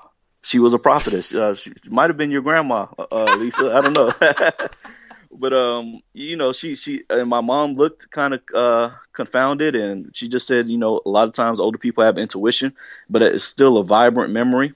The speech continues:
in my mind. And I felt like, you know, um, I didn't know what a preacher was. I didn't know, um, how, how preachers lived. I didn't know, uh, if they were paid by the church. And so even at U C F,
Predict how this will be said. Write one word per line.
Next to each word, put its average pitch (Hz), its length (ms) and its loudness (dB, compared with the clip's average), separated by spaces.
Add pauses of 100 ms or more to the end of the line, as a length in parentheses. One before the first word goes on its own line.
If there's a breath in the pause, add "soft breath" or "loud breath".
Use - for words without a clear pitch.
(160)
in 113 160 -4
my 113 140 2
mind. 117 400 2
And 104 120 -4
I 110 120 0
felt 87 360 -2
like, 107 240 0
you 123 60 -2
know, 101 220 -4 (420 loud breath)
um, 95 320 -2 (800)
I 127 80 6
didn't 123 400 2
know 135 160 6
what 113 180 4
a 95 40 -4
preacher 117 420 -2
was. 92 420 0
I 101 80 2
didn't 107 180 0
know, 104 300 2 (220)
um, 98 460 -2
how, 120 240 0 (200)
how 110 100 6
preachers 101 420 0
lived. 117 440 8
I 101 120 0
didn't 101 240 -2
know, 101 220 2
uh, - 400 -4
if 98 200 -8
they 95 240 2
were 90 300 -2
paid 127 340 4
by 117 140 4
the 107 100 0
church. - 480 0 (300 loud breath)
And - 100 -6
so 123 180 4
even 156 300 2
at 120 100 4
U 143 200 -2
C 120 240 2
F, 107 280 0